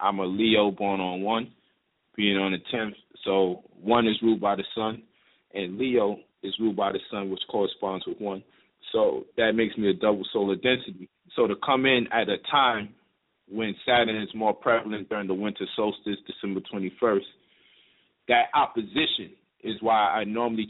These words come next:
choose to do a debate <clears throat> during the winter solstice, because I'm normally at, in that point of opposition, and I, and it also deals with law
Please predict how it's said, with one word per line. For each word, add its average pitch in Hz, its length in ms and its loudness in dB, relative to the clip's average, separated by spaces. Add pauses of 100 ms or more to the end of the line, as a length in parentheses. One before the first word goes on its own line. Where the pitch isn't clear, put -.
choose 113 200 -10
to 107 100 -4
do 107 260 -6
a 98 60 -2
debate 101 560 -2 (280)
<clears throat> - 400 -6
during 113 260 0
the 104 60 -2
winter 104 380 -4
solstice, 120 260 0 (920)
because 104 360 -2
I'm 101 200 -2
normally 113 420 2
at, 101 80 2 (160)
in 104 140 -2
that 104 240 0
point 107 180 0
of 101 100 0
opposition, 98 640 0 (100)
and 101 100 -4
I, 95 180 -4 (360)
and 107 160 -2
it 98 120 2
also 117 560 0 (120)
deals 110 260 2
with 95 220 -4
law 104 540 4